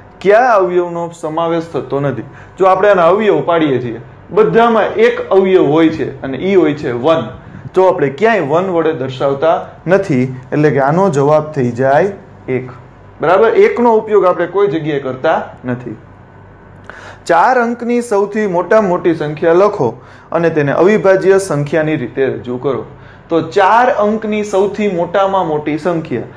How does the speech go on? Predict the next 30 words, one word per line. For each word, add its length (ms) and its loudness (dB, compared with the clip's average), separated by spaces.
જો 200 -2
એક 260 2
અંકની 440 0
સૌથી 520 0
નાનામાં 420 0
નાની 260 0
સંખ્યા 420 -2
કઈ 220 2
કહેવાય? 360 0
તો 100 -6
કે 180 -2
એક. 220 0
બરાબર? 380 2
ઓમ 240 -2
ઝીરો 300 4
કહેવાય. 320 2
પણ 100 -4
ઝીરો 240 2
ને 100 0
આપણે 280 4
ગણતા 380 0
ન 80 2
હોય 260 2
તો 140 -4
આપણે 240 0
લઈ 180 0
શકીએ 440 -4
એક 220 0
પણ. 200 -6
Ready? 260 2